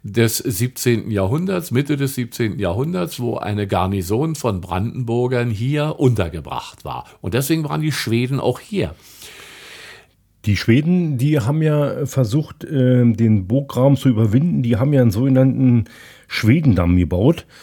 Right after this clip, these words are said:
Speaker 2: Das war mir auch, äh, bis dato unbekannt. Da musste ich mich auch immer ein bisschen belesen.
Speaker 1: Ja, im südlichen Teil der Burg. Man baute einen Wall, einen zusätzlichen Wall, um später in die Burg hineinzukommen.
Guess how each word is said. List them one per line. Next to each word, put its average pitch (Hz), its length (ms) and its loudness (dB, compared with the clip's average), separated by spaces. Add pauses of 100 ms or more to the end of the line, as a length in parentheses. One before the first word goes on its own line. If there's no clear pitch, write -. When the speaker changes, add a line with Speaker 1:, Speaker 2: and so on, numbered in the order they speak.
(240)
Speaker 2:
Das 87 160 -8
war 107 120 -2
mir 131 200 2
auch, - 220 -8
äh, 127 520 0
bis 107 220 -4
dato 117 300 -4
unbekannt. 131 540 0
Da 113 180 2
musste 110 260 -2
ich 113 80 -4
mich 117 120 2
auch 117 120 -2
immer 127 120 2
ein 104 60 0
bisschen 98 220 0
belesen. 104 380 2
Speaker 1:
Ja, - 300 -4
im 143 180 -4
südlichen 160 540 -6
Teil 143 280 -4
der 135 140 -2
Burg. 143 460 -4
Man 120 280 -6
baute 101 500 -4
einen 110 440 -6
Wall, 113 320 -4
einen 98 260 -4
zusätzlichen 135 760 -6
Wall, 107 320 -4
um 120 240 -4
später 139 760 -4 (380)
in 120 100 -4
die 120 100 -2
Burg 127 320 -2
hineinzukommen. 104 920 -4